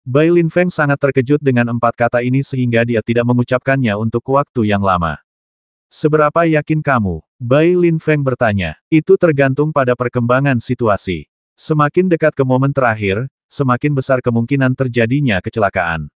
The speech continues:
Tidak ada yang bisa seratus persen yakin bahwa master yang lebih kuat tidak akan datang, jadi saya hanya bisa mengatakan bahwa situasi saat ini, kita masih ada peluang besar."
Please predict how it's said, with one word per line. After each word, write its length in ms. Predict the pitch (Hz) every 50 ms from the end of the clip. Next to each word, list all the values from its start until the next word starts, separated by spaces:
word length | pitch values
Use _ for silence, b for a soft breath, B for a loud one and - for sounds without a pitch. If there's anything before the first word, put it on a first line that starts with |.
| _ _ _ _ _
Tidak 240 | - 160 151 160 156
ada 240 | 151 147 160 170 170
yang 160 | 165 156 147
bisa 160 | 139 - 147
seratus 400 | 135 - 135 127 123 - 139 -
persen 320 | - 131 127 - - 131 127 120
yakin 320 | 120 117 - 131 127 127
bahwa 240 | 117 110 107 110 107
master 400 | 104 110 117 - - 147 147 147
yang 160 | 143 139 123
lebih 240 | 117 117 110 120 123
kuat 240 | - - 127 117 -
tidak 240 | - 127 113 113 107 110
akan 160 | - 120 120 123
datang, 320 | 135 143 - 113 98 90 95 131 - _ _ _
jadi 240 | _ 147 135 123 117
saya 320 | 120 - - 117 110 107 104
hanya 240 | 107 110 110 107
bisa 240 | 107 113 113 - 131
mengatakan 480 | 120 120 120 117 117 - 117 - 117 113 117
bahwa 240 | 120 110 107 113 113
situasi 560 | - 139 131 - 151 147 156 - 113 101 95
saat 320 | - - 127 123 127 131 139
ini, 320 | 139 127 101 90 82 85 - _ _
kita 240 | - 156 156 - 151 139 127
masih 240 | 123 123 - 131 120
ada 240 | 117 117 117 117
peluang 320 | 110 - 117 110 107 107 101
besar." 480 | 98 98 - - 95 85 80 73 -